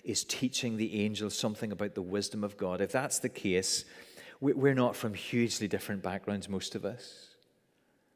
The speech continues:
But that being the case, how are we doing in saying something to the angels? Because our unity or our lack of it says something. We're on the cosmic stage. How are we with each other?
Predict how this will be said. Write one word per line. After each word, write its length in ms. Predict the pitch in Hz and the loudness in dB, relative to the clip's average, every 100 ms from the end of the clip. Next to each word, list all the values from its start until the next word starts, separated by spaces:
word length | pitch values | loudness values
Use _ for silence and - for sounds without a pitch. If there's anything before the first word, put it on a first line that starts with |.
| _ _ _ _ _ - | _ _ _ _ _ -2
But 200 | 113 110 | 0 2
that 260 | 127 131 | 0 2
being 220 | 120 110 | 2 2
the 60 | 101 | 0
case, 600 | - 113 104 104 - - - - - _ _ - | -2 2 2 2 -4 -8 -14 -20 -20 _ _ -14
how 220 | - 123 | 0 4
are 140 | 123 | 6
we 160 | 110 104 | 6 4
doing 500 | 95 110 110 107 95 | 4 2 4 2 0
in 300 | 85 85 95 - _ _ _ _ | -2 -6 -12 -18 _ _ _ _
saying 440 | - 123 110 101 | 2 4 4 2
something 400 | 98 113 98 101 95 | 0 -2 0 -2 -2
to 100 | 92 | -4
the 240 | 87 101 | -4 -2
angels? 680 | 90 92 95 80 - - - _ _ _ _ _ _ _ _ | -2 -2 -4 -6 -12 -14 -16 _ _ _ _ _ _ _ _
Because 260 | - 117 107 | -4 0 4
our 120 | 104 | 4
unity 580 | 101 104 120 120 104 95 | 4 2 2 2 0 -2
or 180 | 90 92 | 0 0
our 160 | 92 | 0
lack 280 | 90 92 110 | 0 -4 -4
of 180 | 87 - | -6 -6
it 120 | 90 - - _ _ _ _ _ _ | -10 -12 -20 _ _ _ _ _ _
says 400 | - - 107 107 | -2 2 4 2
something. 540 | - 80 - - 85 | 0 -4 -10 -14 -2
We're 180 | 92 104 | 0 2
on 200 | 117 123 | 2 2
the 80 | 113 | 0
cosmic 460 | - 117 - 95 | 0 -4 -4 -6
stage. 400 | - - 117 98 | -4 -2 -2 -2
How 140 | - 131 | -4 -2
are 200 | 113 117 | 0 0
we 120 | 113 | 2
with 200 | 104 104 | 0 0
each 240 | 110 - | -4 -4
other? 280 | 98 - 107 | -6 -6 -10